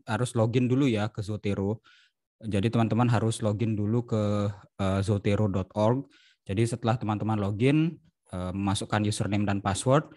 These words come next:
maka teman-teman akan, eh, masuk ke New Private Key.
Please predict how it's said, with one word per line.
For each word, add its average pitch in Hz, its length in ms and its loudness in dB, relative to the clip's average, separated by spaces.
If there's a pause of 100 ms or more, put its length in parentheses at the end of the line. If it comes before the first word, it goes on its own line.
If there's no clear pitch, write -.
(380)
maka 98 160 0
teman-teman 113 480 2
akan, 120 640 0
eh, 104 160 -4
masuk 101 400 -2
ke 104 80 2
New 104 160 0
Private 95 480 -2
Key. 139 400 4